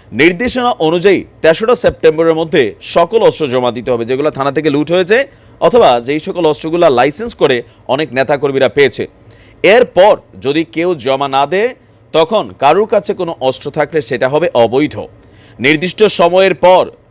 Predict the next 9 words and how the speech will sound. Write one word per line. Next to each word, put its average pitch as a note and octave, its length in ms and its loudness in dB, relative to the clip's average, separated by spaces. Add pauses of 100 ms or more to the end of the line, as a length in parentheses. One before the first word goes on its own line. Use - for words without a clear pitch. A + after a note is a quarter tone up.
(160)
আমরা D3+ 560 2
দ্রুততম F#3+ 560 -4
সময়ের C#3 400 -4
মধ্যে D3 220 0 (400)
সব F#3+ 320 -2 (140)
ধরনের G3+ 300 -2 (100)
অবৈধ F3+ 440 0 (140)
অস্ত্র C#3 400 -2
উদ্ধারে A#2+ 460 0